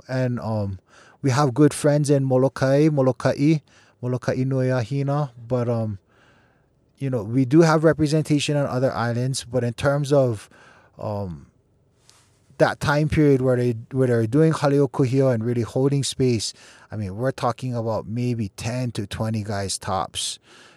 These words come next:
um, which was a very different representation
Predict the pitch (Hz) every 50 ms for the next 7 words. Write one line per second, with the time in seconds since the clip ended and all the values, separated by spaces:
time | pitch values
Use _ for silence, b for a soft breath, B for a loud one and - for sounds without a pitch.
0 | B B B - 92 98 95 87 87 78 78 85 87 _ _ _ 113 120 117 -
1 | 135 123 113 113 104 104 127 143 147 151 156 143 120 113 147 147 - - 151 143
2 | 120 90 117 131 127 - 139 127 117 127 120 113 107 - 123 123 123 - - 127
3 | 117 113 104 98 95